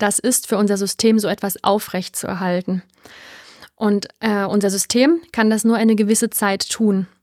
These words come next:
Und deshalb passt es sich irgendwann an. Eine andauernde Persönlichkeitsänderung ist dann die Folge.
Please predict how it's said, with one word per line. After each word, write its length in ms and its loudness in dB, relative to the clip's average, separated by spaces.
Und 140 2
deshalb 240 0
passt 300 -2
es 100 -4
sich 220 -4
irgendwann 480 0
an. 260 -6
Eine 220 -4
andauernde 460 4
Persönlichkeitsänderung 1400 -2
ist 320 -4
dann 160 0
die 100 -4
Folge. 540 -2